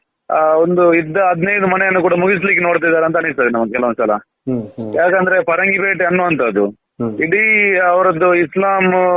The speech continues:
Speaker 1: ಗ್ರಾಮವಾಗಿ ಮಾಡ್ಲಿಕ್ಕೆ ಅವರು ಪ್ರಯತ್ನ ಮಾಡ್ತಿದ್ದಾರೆ. ಉದಾಹರಣೆ ಹೇಳ್ಬೇಕಂದ್ರೆ ಇಲ್ಲಿ ಪರಂಗಿಪೇಟೆ ಹತ್ರ ಪ-,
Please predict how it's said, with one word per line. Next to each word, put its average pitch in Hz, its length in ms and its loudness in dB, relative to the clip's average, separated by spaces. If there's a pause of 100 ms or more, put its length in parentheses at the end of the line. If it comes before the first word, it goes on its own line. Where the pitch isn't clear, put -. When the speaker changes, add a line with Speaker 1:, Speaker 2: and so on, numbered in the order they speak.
(380)
Speaker 1:
ಗ್ರಾಮವಾಗಿ 175 540 2
ಮಾಡ್ಲಿಕ್ಕೆ 165 400 0
ಅವರು 160 120 2
ಪ್ರಯತ್ನ 160 300 -2
ಮಾಡ್ತಿದ್ದಾರೆ. 123 520 0 (520)
ಉದಾಹರಣೆ 190 400 2
ಹೇಳ್ಬೇಕಂದ್ರೆ 180 680 0
ಇಲ್ಲಿ 175 140 0
ಪರಂಗಿಪೇಟೆ 180 560 0
ಹತ್ರ 175 220 0 (160)
ಪ-, 156 500 2